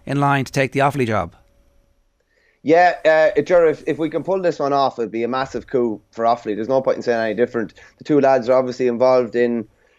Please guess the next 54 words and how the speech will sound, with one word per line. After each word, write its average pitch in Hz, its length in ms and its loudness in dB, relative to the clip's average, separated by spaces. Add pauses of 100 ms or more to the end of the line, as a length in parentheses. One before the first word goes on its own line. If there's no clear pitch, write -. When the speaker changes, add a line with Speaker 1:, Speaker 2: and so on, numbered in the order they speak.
(140)
Speaker 2:
you 113 100 -4
know, 117 440 0
one 127 240 0
of 120 80 0
the 120 80 0
great 147 320 4
teams 160 460 -4
in 143 160 -2
that 143 180 0
Tipperary 147 440 0
team 147 200 -4
that 135 80 -4
stopped 143 280 -2
the 139 60 -10
five 143 240 0
in 139 80 -6
a 139 40 -2
row 143 160 0
in 135 80 -2
twenty 135 240 -4
ten 143 300 0
and 123 100 -2
then 131 100 0
obviously 131 300 -2
came 123 200 0
back 135 260 0
in 131 60 -4
twenty 127 220 -2
nineteen, 135 640 -2 (260)
uh, 123 320 -2
and 123 120 -2
won 139 120 0
the 131 80 0
All-Ireland 131 460 2
again 135 240 2
in 127 80 0
their 120 100 0
first 147 340 -2
year 131 200 4
back. 131 360 0 (320)
Um, 120 460 -2 (180)
for 139 320 2 (280)
a 131 80 -8
county 180 480 -2
that's 156 560 -2
rebuilding 156 600 0
somewhat 143 600 0
and 127 100 -4
has 127 200 -2
had 127 220 2
a 127 60 2
lot 135 300 2
of 135 80 2
lows 131 720 0